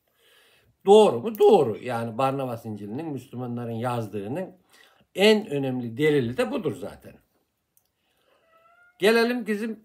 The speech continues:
kutsal kitabımız Kur'an'a. Kur'an Hazreti Muhammed'e biliyorsun, he, diğerlerinde de söyledim, vahiy olarak, söz olarak gelir. Buraya kadar bir kimsenin bir itirazı yok.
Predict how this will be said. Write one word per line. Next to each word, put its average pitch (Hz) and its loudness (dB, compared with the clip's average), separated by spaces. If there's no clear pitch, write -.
kutsal 202 -4
kitabımız 190 -6
Kur'an'a. 165 -2
Kur'an 220 0
Hazreti 170 -8
Muhammed'e 147 -6
biliyorsun, 131 -6
he, 131 -8
diğerlerinde 120 -6
de 101 -14
söyledim, 98 -16
vahiy 147 -2
olarak, 110 -6
söz 165 -4
olarak 120 -8
gelir. 101 -8
Buraya 139 -6
kadar 120 -12
bir 113 -16
kimsenin 85 -18
bir 90 -20
itirazı 113 -16
yok. - -10